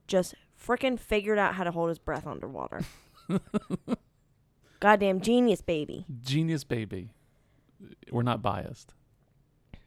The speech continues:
Speaker 1: We are. But he's seriously so smart. He learns,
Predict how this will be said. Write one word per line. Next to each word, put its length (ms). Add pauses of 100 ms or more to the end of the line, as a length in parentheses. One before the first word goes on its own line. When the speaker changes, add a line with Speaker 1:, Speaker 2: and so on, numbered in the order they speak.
Speaker 1:
We 180
are. 240 (160)
But 160
he's 220
seriously 500
so 220
smart. 280
He 140
learns, 580